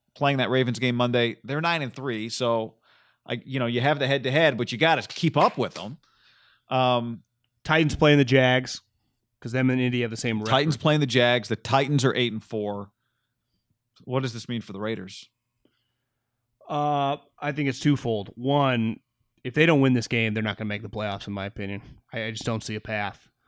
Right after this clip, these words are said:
Speaker 2: Uh, and that, that's ki-, it's irrelevant kinda what happens in the Baltimore Browns game. But if they lose this game and Baltimore were to beat the Browns, I, I think the Raiders are fucked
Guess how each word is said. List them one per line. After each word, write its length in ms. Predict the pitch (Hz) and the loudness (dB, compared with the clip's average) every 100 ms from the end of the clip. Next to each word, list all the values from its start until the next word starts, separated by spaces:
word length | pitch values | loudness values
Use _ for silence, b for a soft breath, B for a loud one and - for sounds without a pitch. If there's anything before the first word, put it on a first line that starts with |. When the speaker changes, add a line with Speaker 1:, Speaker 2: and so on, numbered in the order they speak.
| _ _ | _ _
Speaker 2:
Uh, 400 | - 104 101 101 104 - _ _ _ | -8 -4 -4 -6 -8 -12 _ _ _
and 140 | 123 120 | -6 -2
that, 200 | 120 120 - - _ | -2 -2 -10 -20 _
that's 200 | - 127 - | -8 -8 -4
ki-, 180 | 143 147 | -4 -4
it's 180 | 131 143 | -4 -2
irrelevant 640 | 127 135 139 123 117 - | 2 4 4 2 -4 -8
kinda 260 | - 123 110 | -6 -4 -2
what 280 | 104 120 117 | -2 0 0
happens 400 | 113 107 110 107 | -2 -2 -6 -6
in 100 | 107 | -6
the 60 | |
Baltimore 520 | 104 107 101 110 104 | -4 -4 -4 -4 -4
Browns 360 | 92 107 104 101 | -6 -6 -6 -8
game. 260 | 101 101 104 | -8 -8 -4
But 100 | 110 | -4
if 60 | |
they 140 | 131 139 | 0 2
lose 240 | 143 131 | 4 2
this 160 | 127 - | -2 -4
game 280 | 123 117 | -2 -2
and 160 | 110 104 | -4 -4
Baltimore 500 | 117 113 117 110 104 | -2 -2 -2 -2 -2
were 180 | 104 107 | -2 -4
to 60 | 107 | -4
beat 260 | 120 117 | -4 -4
the 60 | 107 | -4
Browns, 520 | 107 104 101 98 - | -6 -4 -4 -6 -8
I, 200 | 104 107 | -8 -8
I 20 | |
think 200 | 117 117 | -6 -8
the 40 | 104 | -6
Raiders 220 | 101 98 | -4 -4
are 60 | - | -8
fucked 460 | - 117 104 - | -2 0 0 -4